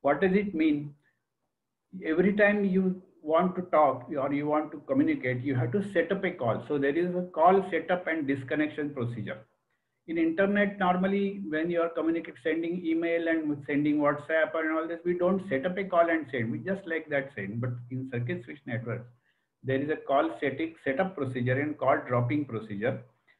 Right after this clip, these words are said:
And the, uh, during the entire duration of the call,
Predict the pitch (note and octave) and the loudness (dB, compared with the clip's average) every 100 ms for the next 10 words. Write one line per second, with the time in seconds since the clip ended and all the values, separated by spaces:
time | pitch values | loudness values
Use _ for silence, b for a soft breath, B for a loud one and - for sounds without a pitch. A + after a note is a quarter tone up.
0 | _ C3 D3 F#3 G#3 G#3 - _ _ _ | _ 2 4 4 2 -2 -8 _ _ _
1 | _ _ _ _ B2 C3 A#2 A#2 A2 A2 | _ _ _ _ -4 -2 -2 -2 -2 -2
2 | G#2+ - _ _ _ _ _ _ _ _ | -6 -12 _ _ _ _ _ _ _ _
3 | _ _ _ D3 A#2+ F3 A3 G#3+ A3 D#3 | _ _ _ -2 4 6 6 4 2 2
4 | D#3 F#3+ G#3 F#3+ D#3+ G3 G3 G3+ F3+ E3+ | 0 4 4 4 4 4 2 -2 0 -2
5 | - A#2 A#2+ | 0 0 0